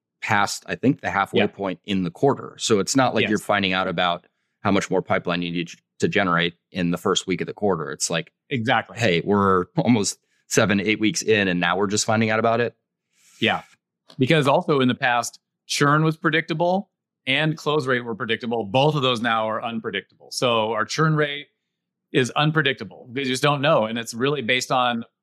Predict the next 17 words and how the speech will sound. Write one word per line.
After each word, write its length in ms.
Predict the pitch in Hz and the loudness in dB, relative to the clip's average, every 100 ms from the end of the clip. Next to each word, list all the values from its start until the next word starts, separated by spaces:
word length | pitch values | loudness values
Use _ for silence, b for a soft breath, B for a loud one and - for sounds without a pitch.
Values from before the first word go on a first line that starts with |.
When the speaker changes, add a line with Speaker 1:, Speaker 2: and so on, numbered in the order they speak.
| _ | _
Speaker 2:
what 180 | 120 139 | -2 0
conversations 800 | 156 139 135 143 131 135 123 110 - | 2 2 2 0 -2 -2 -4 -4 0
are 140 | 127 | 2
our 120 | 123 | 2
customers 440 | 120 143 - 127 113 | 2 -2 0 0 0
having 320 | 123 120 123 | 0 0 0
with 160 | 127 - | -2 0
their 200 | 131 117 | 0 0
leadership 480 | 135 139 117 101 | -2 -4 -6 -12
team. 220 | - 90 - _ _ _ | -14 -20 -20 _ _ _
Like, 160 | 117 117 | -10 -6
are 120 | 117 | -2
they 160 | 117 123 | 0 2
getting 200 | 135 139 | 2 0
their 120 | 143 | 2
budgets 340 | 139 135 143 - | 2 0 -4 0
cut? 300 | 151 156 | 0 0